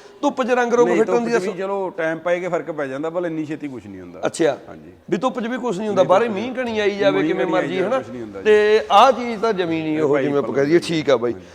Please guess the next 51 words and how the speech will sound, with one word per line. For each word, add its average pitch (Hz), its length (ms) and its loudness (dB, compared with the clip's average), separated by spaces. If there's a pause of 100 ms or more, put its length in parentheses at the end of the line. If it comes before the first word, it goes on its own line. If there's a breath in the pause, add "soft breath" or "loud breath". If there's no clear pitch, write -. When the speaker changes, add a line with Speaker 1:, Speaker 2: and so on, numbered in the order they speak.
(120 loud breath)
Speaker 1:
ਯਾਰ 208 160 2
ਪੈਂਹਠ 214 260 0
ਸੌ 220 180 8
ਰੁਪਏ 214 200 2
ਦੇ 202 60 0
ਵਿੱਚ 202 200 0
ਆਉਂਦਾ 185 220 6
ਵੀ 233 120 4
ਕੀ 202 200 -2
ਆ 175 80 2
ਬਾਈ, 147 220 -2
ਹਨਾ? 208 200 -4 (720 soft breath)
ਤੇ 240 80 2
ਇਹਨੂੰ 277 360 2
ਬਾਈ 285 160 8
ਜੇ 247 180 4
ਆਪਾਂ 233 240 4
ਚਾਹੀਏ, 202 440 2
ਜਿਵੇਂ 220 200 0
ਉਰੇ 220 200 4
ਦਾ 220 120 0
ਤੁਹਾਡੇ 208 260 -2
ਚਲੋ 226 300 4
ਆਹ 127 260 2
ਗਾ, 120 260 -4
Speaker 2:
ਹਾਂਜੀ। 104 300 -10
Speaker 1:
ਜੇ 160 120 -4
ਇਹਨੂੰ 233 160 0
ਚਾਹੀਏ 214 260 0
ਜਿਵੇਂ 208 180 -2
ਆਪਣੇ 202 220 -2
ਘਰੇ 233 220 4
ਬਰਾਂਡਾ 196 400 4
ਹੁੰਦਾ 170 280 2
ਗਾ, 170 120 4
Speaker 2:
ਛੱਤ 156 140 0
ਤੇ 147 160 -8
ਟੰਗ 131 260 -6
ਸਕਦੇ 107 300 -10
ਆ। - 20 -12
Speaker 1:
ਛੱਤ 170 200 2
ਤੇ 226 120 2
ਵੀ 277 100 -2
Speaker 2:
ਹਾਂ, 269 60 0
Speaker 1:
ਟੰਗ 233 120 0
Speaker 2:
ਇਕੱਲਾ 185 280 0
Speaker 1:
ਸਕਦੇ - 120 -2
ਆ। 135 40 -6
Speaker 2:
ਕੇਨ 127 140 -8
ਮਿਲ 107 200 -10
ਜੂਗਾ। 98 220 -18